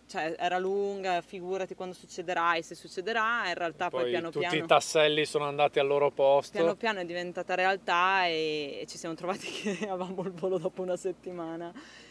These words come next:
Speaker 1: e ancora un sacco di cose da fare, per quello che poi piano piano adesso stiamo realizzando che siamo arrivati, che tutto funziona,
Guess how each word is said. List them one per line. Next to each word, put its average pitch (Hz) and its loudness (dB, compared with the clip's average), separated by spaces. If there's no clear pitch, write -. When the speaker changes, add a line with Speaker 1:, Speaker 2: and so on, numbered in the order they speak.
Speaker 1:
e 175 2
ancora 185 0
un 185 0
sacco 185 -4
di 170 0
cose 170 0
da 175 2
fare, 170 2
per 160 -6
quello 180 0
che 165 -8
poi 160 -4
piano 151 -6
piano 165 -6
adesso 156 -6
stiamo 156 -8
realizzando 156 -4
che - -14
siamo 151 -10
arrivati, 151 -8
che 151 -12
tutto 160 -14
funziona, 147 -10